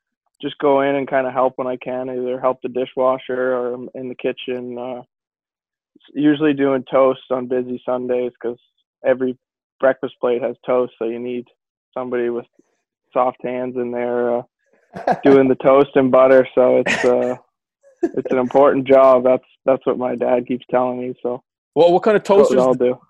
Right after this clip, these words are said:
Speaker 3: what kind of toasters do they have back there? Do they have, like, the, the pop-up ones, or they have the ones that you slide in and it, like, heats as it goes and then it comes down the bottom?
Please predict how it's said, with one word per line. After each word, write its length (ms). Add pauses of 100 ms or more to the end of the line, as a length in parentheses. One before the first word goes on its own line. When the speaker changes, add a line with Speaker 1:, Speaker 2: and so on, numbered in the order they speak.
(120)
Speaker 3:
what 140
kind 140
of 60
toasters 420
do 60
they 120
have 240
back 200
there? 120
Do 60
they 100
have, 120
like, 220
the, 420 (360)
the 60
pop-up 500
ones, 240
or 60
they 100
have 160
the 60
ones 180
that 100
you 80
slide 480
in 120
and 120
it, 40
like, 180
heats 300
as 160
it 120
goes 260
and 80
then 80
it 60
comes 200
down 140
the 60
bottom? 380